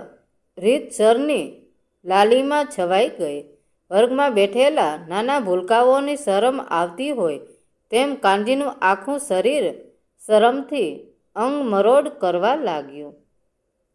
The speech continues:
એટલું વળી સારું હતું કે સાહેબ કડક સ્વભાવના હતા,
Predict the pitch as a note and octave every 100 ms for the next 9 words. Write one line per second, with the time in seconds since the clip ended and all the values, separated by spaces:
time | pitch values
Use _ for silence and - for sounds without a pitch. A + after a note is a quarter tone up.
0 | _ G#3+ A#3 C4+ D4+ F#3+ B2+ - _ _
1 | _ G3 A#3 D4 C#4 F#3+ F#3 A3+ D4 G#3+
2 | F3 E3+ D3+ F3 _ _ B3+ C#4 C4 F#3
3 | G3+ C#4+ G3+ D3 - - F#3 A#3+ C4+ C4+
4 | F#3 E3 F#3 G3+ C4 C#4 D#3+ - C#3+